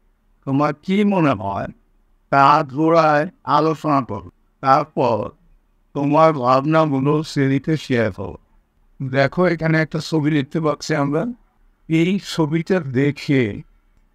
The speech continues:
তোমার মধ্যে কি ধরনের ধারণা তৈরি হয়, সেটাই তোমাকে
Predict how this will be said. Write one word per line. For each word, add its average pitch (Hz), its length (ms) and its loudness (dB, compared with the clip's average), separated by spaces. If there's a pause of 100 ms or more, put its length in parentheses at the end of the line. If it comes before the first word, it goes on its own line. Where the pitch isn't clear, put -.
তোমার 151 260 2
মধ্যে 160 400 -2
কি 165 300 -4
ধরনের 160 520 0 (720)
ধারণা 135 440 0
তৈরি 135 380 -2
হয়, 190 220 -2
সেটাই 147 380 -4
তোমাকে 131 520 -4